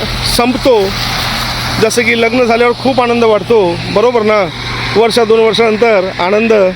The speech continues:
संपायला लागतो. बरं, काही लोकांना संपत नाही, पण, अ, हे माझं वैयक्तिक मत आहे. पण आनंदाची परिभाषा माझ्या मते ही आहे,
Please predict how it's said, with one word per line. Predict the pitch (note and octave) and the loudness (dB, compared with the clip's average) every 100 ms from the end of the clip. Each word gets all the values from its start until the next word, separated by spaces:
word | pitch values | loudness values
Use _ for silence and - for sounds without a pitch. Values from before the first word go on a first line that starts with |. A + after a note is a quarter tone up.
| - - - - - - | -6 -12 -10 -10 -8 -4
संपायला | - A3+ G3+ - C4+ A#3+ | 0 0 0 0 2 2
लागतो. | A#3 - B3 G#3+ F3 D3+ - - - - - - | 0 2 2 2 0 -4 -14 -14 -14 -14 -14 -4
बरं, | G3+ | -2
काही | G#3+ F#3+ G#3+ | 0 2 2
लोकांना | A3 A#3 A3+ A#3+ - | 2 2 2 0 0
संपत | G3 F#3+ A3+ | -2 0 0
नाही, | G#3 G#3 | 0 0
पण, | B3 B3 - - | 0 -2 -4 -2
अ, | D3+ C3+ | 0 0
हे | B2 F#3 | -2 -4
माझं | F3+ F3 F3+ E3 | -2 0 0 0
वैयक्तिक | E3+ F3+ - G3 | 0 0 -2 -2
मत | G#3 G#3+ | -2 0
आहे. | E3+ F#3+ - - - - - | 0 -2 -6 -16 -18 -6 -2
पण | B3+ - | -2 0
आनंदाची | G#3+ B3+ C4 C4 C4+ | 0 2 2 2 0
परिभाषा | A#3+ A#3+ A#3 A3 B3+ | 2 2 2 2 0
माझ्या | A3+ G#3 G#3 B3 | 2 0 2 0
मते | B3 C4 | 0 0
ही | F#3+ B3+ | 2 2
आहे, | G3+ F#3 | 4 2